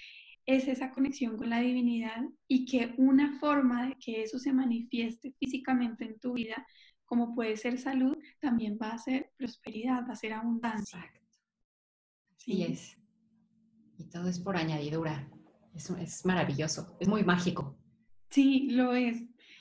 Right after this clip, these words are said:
Speaker 1: Y, y ojalá se entreguen a lo que nos está proponiendo André en este momento, y es que, eh, sin saber cómo, porque además yo algo que aprendí es como el cómo es de la divinidad,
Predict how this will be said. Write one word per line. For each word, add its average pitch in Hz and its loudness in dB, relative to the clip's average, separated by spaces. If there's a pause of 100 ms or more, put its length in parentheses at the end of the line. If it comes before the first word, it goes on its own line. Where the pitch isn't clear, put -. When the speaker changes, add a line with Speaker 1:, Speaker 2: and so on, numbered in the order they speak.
(240)
Speaker 1:
Y, 254 6
y 254 4
ojalá 247 2
se 302 -2
entreguen 311 4
a 330 4
lo 320 0
que 285 2
nos 254 4
está 254 -6
proponiendo 247 0
André 240 2
en 254 4
este 262 2
momento, 247 0
y 240 -4
es 233 -12
que, 247 -6 (580)
eh, 262 0 (480)
sin 277 6
saber 254 -2
cómo, 285 2
porque 247 -4
además 226 -2
yo 233 0
algo 247 -2
que 277 -6
aprendí 240 0
es 233 -6
como 262 -2
el 254 -4
cómo 247 0
es 254 -4
de 269 2
la 277 0
divinidad, 247 2